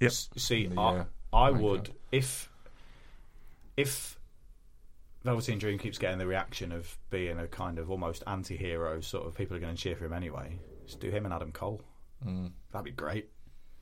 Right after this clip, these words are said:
Speaker 2: But
Speaker 3: That's
Speaker 2: it depends on
Speaker 3: the only question I had over, over Aleister Black is what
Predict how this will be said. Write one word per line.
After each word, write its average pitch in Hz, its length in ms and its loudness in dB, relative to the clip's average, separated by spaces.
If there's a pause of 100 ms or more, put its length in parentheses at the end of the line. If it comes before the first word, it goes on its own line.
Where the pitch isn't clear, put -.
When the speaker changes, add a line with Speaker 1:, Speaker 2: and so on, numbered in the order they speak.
(880)
Speaker 2:
But 95 140 4
Speaker 3:
That's 127 220 8
Speaker 2:
it 92 120 -6
depends 98 380 2
on 87 200 2
Speaker 3:
the 131 120 8
only 120 220 8
question 104 420 2
I 98 80 4
had 98 180 2
over, 95 580 2
over 95 400 2
Aleister 90 380 -2
Black 101 260 2
is - 140 -6
what 95 160 -4